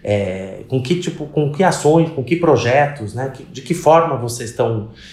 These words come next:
é, lidando com, com, com a mudança, né? Acho que você trouxe uma boa exposição, é, do que tá, de mudanças que estão acontecendo lá fora,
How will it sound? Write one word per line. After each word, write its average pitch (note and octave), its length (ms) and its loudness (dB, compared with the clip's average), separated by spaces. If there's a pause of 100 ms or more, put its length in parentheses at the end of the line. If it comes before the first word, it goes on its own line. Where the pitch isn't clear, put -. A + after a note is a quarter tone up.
(120)
é, A2 360 0
lidando B2 680 2
com, G#2+ 460 -4
com, A2+ 200 -2
com A2+ 240 -2
a A#2 60 2
mudança, A#2 560 2
né? A2 100 -6
Acho A2+ 200 -8
que - 40 -14
você B2 120 -4
trouxe C3 300 0
uma A#2 160 -2
boa A#2 480 4 (280)
exposição, A2+ 920 0 (220)
é, G#2 280 -4
do A2 120 -2
que C3+ 120 -2
tá, B2 340 2
de G#2+ 100 -8
mudanças B2 520 2
que - 60 -12
estão B2 160 -2
acontecendo A#2 500 -2
lá G2+ 140 2
fora, D#3 680 4